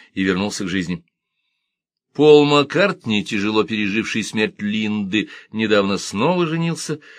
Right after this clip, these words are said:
Его жена Хизер Милс заставила Маккартни снова заговорить о себе. Помолодевший Пол вновь полон сил и планов.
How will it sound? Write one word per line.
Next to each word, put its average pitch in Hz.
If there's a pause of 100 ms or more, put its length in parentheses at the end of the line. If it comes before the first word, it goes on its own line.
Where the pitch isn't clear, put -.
(140)
Его 104
жена 107
Хизер 98
Милс 107
заставила 107
Маккартни 104
снова 98 (240)
заговорить 98
о 101
себе. 95 (480)
Помолодевший 110
Пол 113 (180)
вновь 104
полон 92
сил 113 (220)
и 101
планов. 95